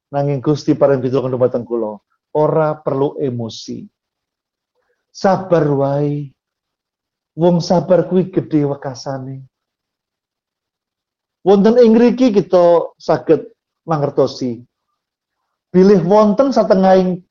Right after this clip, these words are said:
kempes ban menika, Gusti Allah, Gusti Yesus makarya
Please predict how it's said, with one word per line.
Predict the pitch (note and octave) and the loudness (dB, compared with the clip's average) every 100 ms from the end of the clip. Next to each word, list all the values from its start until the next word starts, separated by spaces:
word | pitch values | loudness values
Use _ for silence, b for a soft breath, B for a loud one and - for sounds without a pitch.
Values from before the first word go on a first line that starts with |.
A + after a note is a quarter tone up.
| _ - | _ -4
kempes | F3 E3 F#3 F3 - | -2 0 0 -2 -6
ban | - F#3 D#3 D3 | 0 0 2 -2
menika, | C#3 B2 D3 A#3+ - _ _ _ _ _ _ - | -6 -2 -2 -4 -10 _ _ _ _ _ _ 0
Gusti | F3+ F3 G3 A3 | 2 2 0 0
Allah, | G3 F#3+ C4 C4+ | 2 4 2 2
Gusti | F#3 - F#3+ F#3 | 0 2 0 0
Yesus | G#3 G3+ | -2 -2
makarya | G#3 G3+ A3+ A#3 C4+ C#4+ A#3+ D#3 | -2 0 0 2 2 4 2 0